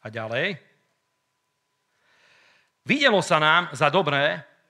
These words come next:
ktorí sme prišli, prišli na jednu mysel, vybrať si mužov a poslať ich k vám, k, s našimi milovanými, s Barnabášom a Pavlom, ľuďmi to, ktorí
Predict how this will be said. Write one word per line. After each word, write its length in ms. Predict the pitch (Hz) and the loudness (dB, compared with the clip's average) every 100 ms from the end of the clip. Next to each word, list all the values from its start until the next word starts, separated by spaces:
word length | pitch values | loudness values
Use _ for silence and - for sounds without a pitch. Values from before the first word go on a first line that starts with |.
| _ - | _ -16
ktorí 280 | - 160 165 | -4 0 0
sme 180 | 131 160 | 0 0
prišli, 600 | - 214 - 170 151 135 | 0 -4 -4 -4 -6 -4
prišli 340 | 180 214 170 143 | -4 -4 -4 -2
na 100 | 143 | -2
jednu 240 | 160 147 147 | -2 -6 -6
mysel, 420 | 143 147 139 185 - _ _ - | -4 -4 -4 -4 -12 _ _ -10
vybrať 480 | 123 214 185 165 160 | -6 0 0 0 -4
si 60 | |
mužov 400 | 151 156 156 180 180 | -4 -2 0 -2 -2
a 60 | |
poslať 460 | 143 202 185 151 135 | -4 -4 0 0 0
ich 60 | - | -6
k 80 | 139 | -2
vám, 400 | 131 160 180 - | -2 -4 -8 -18
k, 80 | 123 | -16
s 80 | 127 | -4
našimi 400 | 170 - 170 143 | -2 -2 -4 -4
milovanými, 500 | 160 165 147 143 131 | -4 -2 -2 -4 -6
s 140 | 113 | -2
Barnabášom 580 | 117 170 165 143 131 151 131 | 0 0 0 -2 -4 -4 -4
a 80 | 127 | 0
Pavlom, 480 | 123 123 131 156 - | -2 -2 -6 -8 -8
ľuďmi 320 | 139 196 190 | -4 -4 -4
to, 160 | 147 139 | -6 -6
ktorí 480 | - 139 135 135 | -6 -6 -4 -6